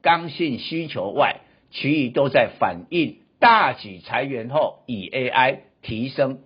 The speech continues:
经营效率。费城半导体指数有两个最大权重成分股，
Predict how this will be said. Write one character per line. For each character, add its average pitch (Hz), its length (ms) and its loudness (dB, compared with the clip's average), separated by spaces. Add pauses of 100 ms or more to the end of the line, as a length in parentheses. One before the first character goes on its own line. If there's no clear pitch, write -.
经 170 360 -4
营 104 340 -8 (480)
效 127 320 4
率。 117 300 -6 (720)
费 262 220 8
城 160 160 2
半 185 220 4
导 147 180 6
体 127 220 -6
指 120 180 -12
数 147 320 -6
有 123 240 -2
两 107 340 -2
个 117 200 0
最 170 460 -4
大 143 500 4
权 113 380 -8
重 151 400 0
成 113 240 -8
分 135 200 -2
股， - 200 -14